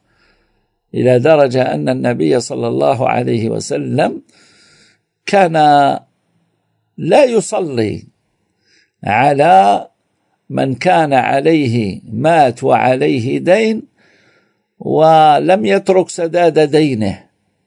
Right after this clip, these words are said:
ولم يتقدم أحد من قرابته أو إخوانه ليسدد دينه. كان النبي صلى الله عليه وسلم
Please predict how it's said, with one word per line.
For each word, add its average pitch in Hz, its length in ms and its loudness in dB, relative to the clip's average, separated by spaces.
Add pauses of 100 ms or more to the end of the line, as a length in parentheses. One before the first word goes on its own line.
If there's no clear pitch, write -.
(640)
ولم 175 340 0
يتقدم 190 800 0
أحد 151 640 -4 (540)
من 175 460 0 (360)
قرابته 156 800 2
أو 165 280 2
إخوانه 139 760 2 (1300)
ليسدد 165 1200 2 (120)
دينه. 110 520 -2 (640)
كان 135 260 0
النبي 131 300 -2
صلى 117 200 -6
الله 113 120 -10
عليه 160 140 -6
وسلم 139 280 -4